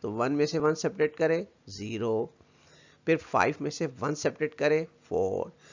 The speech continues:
और डॉलर की साइन लगा दीजिए। तो डॉलर फ़ोर्टी पॉइंट थ्री ज़ीरो, तो यहाँ डॉलर फ़ोर्टी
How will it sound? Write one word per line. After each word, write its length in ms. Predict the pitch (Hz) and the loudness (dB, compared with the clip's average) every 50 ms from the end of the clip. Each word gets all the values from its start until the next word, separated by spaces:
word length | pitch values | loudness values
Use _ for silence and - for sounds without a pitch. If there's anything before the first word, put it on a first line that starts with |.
| - - - _ - | -20 -20 -4 _ 0
और 140 | 123 123 | 2 2
डॉलर 300 | 104 117 107 110 107 107 | 2 2 2 2 2 0
की 160 | 107 - - 120 | -4 -4 -8 -8
साइन 260 | - - 104 98 95 | -6 -6 -6 -4 -4
लगा 260 | 95 90 95 101 101 | -4 -4 -2 -2 -4
दीजिए। 400 | 104 - 104 95 - - - - - _ _ _ _ | -4 -6 -8 -10 -10 -12 -14 -16 -16 _ _ _ _
तो 60 | - 135 | -2 -2
डॉलर 440 | 104 95 123 120 123 135 151 165 165 | 0 2 4 4 4 4 4 2 2
फ़ोर्टी 640 | 165 - - - 131 131 - - _ - 143 143 - _ - | 0 -4 -2 0 0 0 0 -4 _ -6 -6 -6 -8 _ -2
पॉइंट 480 | - 123 120 120 117 127 123 - - - _ _ _ _ | 0 0 2 2 0 -4 -6 -10 -18 -20 _ _ _ _
थ्री 360 | - - 127 113 113 113 110 - - | -6 -4 -4 -4 -4 -6 -8 -12 -14
ज़ीरो, 440 | - - 120 123 107 87 - - - _ _ - - - - - - - - - _ _ - | -10 -6 -6 -6 -6 -6 -10 -14 -18 _ _ -20 -20 -20 -20 -20 -20 -20 -20 -20 _ _ -2
तो 60 | - | -2
यहाँ 320 | 139 131 131 131 123 120 117 95 | 0 0 0 -2 -2 -2 -2 0
डॉलर 460 | 87 104 113 127 135 151 175 190 185 190 | 2 4 4 6 6 6 4 4 2 0
फ़ोर्टी 680 | - - 123 113 - - - _ _ - 147 151 | 0 2 2 2 2 -2 -12 _ _ -2 0 0